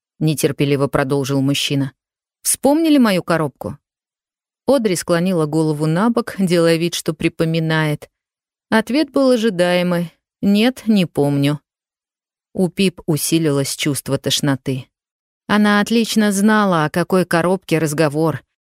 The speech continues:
знала, где лежит дневник, который ему вдруг понадобился. У неё в комоде, спрятанный под стопкой её трусиков. Признаться, что дневник у неё,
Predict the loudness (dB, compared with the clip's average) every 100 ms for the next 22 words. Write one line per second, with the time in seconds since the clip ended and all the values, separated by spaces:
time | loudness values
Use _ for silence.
0 | _ -4 0 2 2 2 0 0 0 0
1 | 0 0 0 0 0 2 2 2 2 0
2 | -4 -2 0 0 0 -2 -2 -2 -2 -2
3 | -2 0 0 -2 -2 -4 -4 -6 -8 _
4 | _ _ 0 2 4 2 0 0 2 2
5 | -2 -6 -12 _ _ -10 -8 0 2 2
6 | -2 -4 -2 -4 -2 -2 -2 -2 -2 0
7 | -2 -2 -4 -4 -10 -10 -14 _ _ _
8 | _ _ _ _ -6 -2 0 0 0 -2
9 | -6 -4 -2 0 2 0 0 0 2 2
10 | 0 0